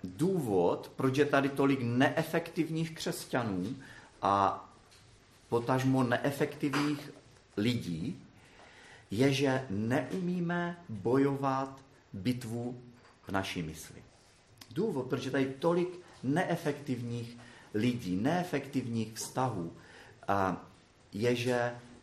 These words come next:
jsme se nenaučili vybojovat boj v naší mysli. A proto tenhle autor uvádí čtyři principy vítězství v boji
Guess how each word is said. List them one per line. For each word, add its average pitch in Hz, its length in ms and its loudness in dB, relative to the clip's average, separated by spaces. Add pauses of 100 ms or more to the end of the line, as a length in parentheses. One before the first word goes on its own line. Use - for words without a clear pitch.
jsme 110 160 -4
se 110 160 -4
nenaučili 101 640 -2
vybojovat 92 560 0
boj 85 260 -4
v 87 80 -10
naší 82 280 -10
mysli. - 360 -14 (1080)
A - 100 -2
proto 143 480 4
tenhle 123 320 2
autor 117 400 4
uvádí 123 520 2
čtyři 175 500 2
principy 143 1000 -2 (760)
vítězství 107 1040 -2 (300)
v 92 140 -8
boji 117 580 2